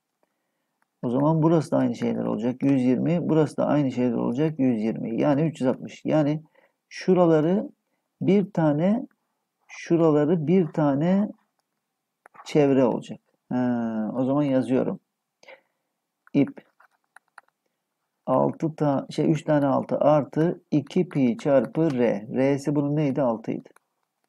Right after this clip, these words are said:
Yani on sekiz artı on iki pi. Evet, şekil çok kötü oldu ama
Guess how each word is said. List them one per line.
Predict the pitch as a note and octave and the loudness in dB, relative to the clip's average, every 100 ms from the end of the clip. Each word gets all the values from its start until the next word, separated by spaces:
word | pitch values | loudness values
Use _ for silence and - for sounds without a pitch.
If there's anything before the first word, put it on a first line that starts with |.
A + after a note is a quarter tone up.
| _ _ _ _ _ _ _ _ _ _ _ | _ _ _ _ _ _ _ _ _ _ _
Yani | B2+ C3+ A#2+ A#2 C#3 D#3+ - _ | -2 0 0 0 -2 -2 -6 _
on | - C#3+ D#3+ | -2 0 -2
sekiz | D3+ C3+ B2 A#2+ G#2 - | -4 -4 -4 -6 -6 0
artı | C3+ C#3 A2+ - C#3 D#3 D#3+ - _ - | 2 2 0 -4 0 0 0 -4 _ -4
on | D3 | -2
iki | C#3+ B2 - D3+ | -2 -4 -4 -6
pi. | - - - _ _ | -4 -8 -8 _ _
Evet, | - A3+ - | -8 -8 -8
şekil | - C#3+ D#3 | -6 -2 -2
çok | D3 E3+ | -4 -6
kötü | - C#3+ C#3 | -4 -4 -2
oldu | C3+ C#3+ | 0 0
ama | D3+ C3+ D3+ | 0 0 -4